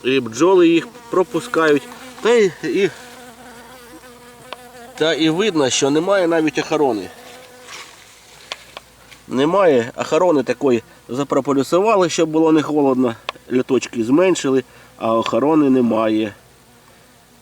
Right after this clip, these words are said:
На лісовому точку і степовому все, все навпаки, там охорона дуже мощна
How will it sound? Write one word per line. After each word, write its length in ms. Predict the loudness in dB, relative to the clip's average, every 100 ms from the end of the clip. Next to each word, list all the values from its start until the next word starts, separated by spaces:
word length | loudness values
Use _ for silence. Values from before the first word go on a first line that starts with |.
| _ _ _ _ _ _ _ -20 _ _ -20 -20 _ -20 -20 -20 -20 -20 -20 -20 -20 -20 -20 -20 -20 -20 -20 -20 -10
На 320 | -2 0 2
лісовому 500 | 0 0 0 0 0
точку 460 | -2 -6 -6 -6 -4
і 200 | -6 -8 -10 -16 -20 -18
степовому 580 | -10 -8 -4 -2 -2 -2 -6 -20 -20 -20
все, 320 | -8 -4 -4 -4 -18 -12
все 160 | -6 -4
навпаки, 480 | -4 -4 -8 -8
там 180 | -6 -6
охорона 440 | -6 -4 -2 -2 -4 -10 -20 -20 -20 -20 _ _ _ -20 -12
дуже 380 | -6 -4 -2 -2 -4 -20 _ _ _ _ -20 -20 -12
мощна 500 | -6 -4 -4 -8